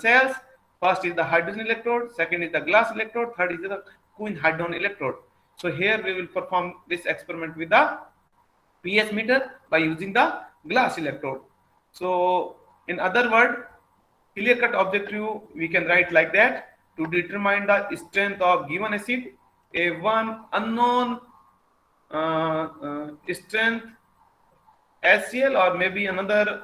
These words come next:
acid solution will be provided to you, and then we will provided you N A solutions, and you will have P H meter or potentiometer also. So this is known as a P H meter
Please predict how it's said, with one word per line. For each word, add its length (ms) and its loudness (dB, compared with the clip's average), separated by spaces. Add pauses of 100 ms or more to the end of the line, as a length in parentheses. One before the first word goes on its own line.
(100)
acid 340 0
solution 460 -4 (220)
will 160 -4
be 100 -2
provided 520 0
to 60 -6
you, 540 -2 (300)
and 260 0
then 520 2 (180)
we 120 2
will 160 -2
provided 460 2
you 480 -4 (300)
N 200 4
A 120 0
solutions, 560 0 (1080)
and 380 2 (480)
you 160 -4
will 180 2
have 440 6 (240)
P 100 0
H 140 0
meter 520 0 (140)
or 320 10 (480)
potentiometer 720 -2 (200)
also. 420 -4 (400)
So 140 -4
this 180 -6
is 100 -4
known 220 0
as 100 0
a 80 -2
P 300 -6
H 120 -6
meter 460 2